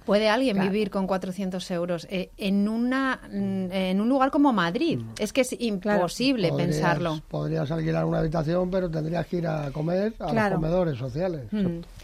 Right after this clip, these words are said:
Speaker 2: Claro,
Speaker 3: No,
Speaker 2: las
Speaker 3: no.
Speaker 2: entidades pedimos una, una <clears throat> renta que garantice los mínimos y además que vaya con medidas de apoyo de, complementarias, no solamente una renta, un dinero, sino con tema de vivienda, con tema de empleo, con tema de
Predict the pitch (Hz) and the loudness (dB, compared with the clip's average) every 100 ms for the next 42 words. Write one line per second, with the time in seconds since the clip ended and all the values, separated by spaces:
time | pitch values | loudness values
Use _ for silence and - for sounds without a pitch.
0 | - 233 214 202 190 180 202 220 233 226 | -4 0 2 2 0 -4 -2 0 0 0
1 | 214 220 262 - 285 277 269 269 - 254 | 2 2 2 -2 -4 0 0 -2 0 0
2 | 247 240 233 247 254 262 247 269 277 - | 2 0 0 2 4 4 4 4 4 2
3 | 202 190 202 190 196 190 185 233 - 196 | -2 0 0 2 0 0 0 -2 0 0
4 | 190 190 233 254 262 285 262 - - 208 | 0 2 2 4 2 -2 -4 -8 -8 -8
5 | 214 - 202 208 226 247 254 233 226 233 | -8 -6 -4 -2 -4 -4 2 4 4 2
6 | 311 214 180 170 - 156 165 151 - - | -2 -2 -2 -4 -6 -8 -8 -10 -14 -12
7 | 185 175 165 170 - - - - 208 220 | -10 -8 -8 -10 -10 -12 -10 -12 -6 -4
8 | 233 233 202 190 185 190 185 165 151 147 | -4 -6 -8 -6 -8 -8 -8 -8 -10 -12
9 | - 160 - - 226 196 196 185 165 170 | -12 -16 -18 -12 -6 -4 -2 -2 -4 -6
10 | 180 - 170 143 - - - - - - | -10 -10 -8 -8 -10 -20 -20 -20 -18 -12
11 | 139 143 147 147 190 233 254 240 247 247 | -10 -8 -8 -4 -2 0 0 0 0 -4
12 | - 160 151 139 139 143 202 220 233 240 | -12 -12 -10 -8 -8 -8 -4 -2 -2 -4
13 | - 151 147 151 147 | -8 -14 -12 -12 -12